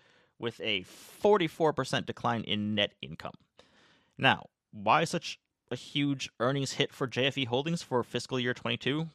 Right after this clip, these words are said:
which just ended in March twenty twenty-three? Well, it was due to weak steel demand, specifically from the automobile sector, for which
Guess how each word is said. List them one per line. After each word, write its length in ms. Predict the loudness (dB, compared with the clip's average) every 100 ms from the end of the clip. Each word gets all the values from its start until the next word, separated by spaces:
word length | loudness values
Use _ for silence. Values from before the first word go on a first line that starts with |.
| -10
which 300 | -10 -10 -8
just 240 | -8 -6 -6
ended 340 | -4 -2 -2
in 140 | -4
March 240 | -2 -4 -4
twenty 180 | -8 -6
twenty-three? 420 | -6 -6 -4 -6 -8 _ -20 -20 -20 _ _
Well, 280 | 0 2 2 _ _
it 80 | -6
was 200 | -6 -6 -10
due 160 | -8 -4
to 320 | -2 -2 -4 -8 -12
weak 260 | -6 -4 -2
steel 300 | -2 0 2
demand, 480 | 0 -2 -12 -20 -20
specifically 800 | -14 -6 -4 0 0 0 -2 -2
from 380 | -2 -2 0 0
the 180 | 0 -2
automobile 580 | 4 4 4 0 0 0
sector, 480 | 2 -2 -2 -10 -12
for 420 | -14 -2 2 2
which 480 | 2 0 -2 -6 -12